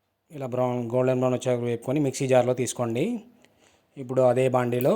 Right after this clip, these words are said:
ఒక కప్పు పల్లీలు గోల్డెన్ బ్రౌన్ వరకు, వచ్చే వరకు low to medium ఫ్లేమ్‌లో వేపుకోవాలండి.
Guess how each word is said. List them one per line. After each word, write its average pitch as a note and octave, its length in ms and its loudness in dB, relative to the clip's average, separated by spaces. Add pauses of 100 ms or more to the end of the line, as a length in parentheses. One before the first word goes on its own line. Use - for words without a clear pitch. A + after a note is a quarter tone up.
(100)
ఒక D3 160 -8
కప్పు C3+ 280 0
పల్లీలు B2 380 2 (960)
గోల్డెన్ B2 400 -4
బ్రౌన్ B2 220 0
వరకు, A2+ 220 -12 (180)
వచ్చే B2+ 240 -4
వరకు A#2+ 220 -4 (800)
low C3+ 160 2 (140)
to D#3 60 10 (140)
medium C3+ 300 6 (100)
ఫ్లేమ్‌లో C3 420 0
వేపుకోవాలండి. A#2 600 -4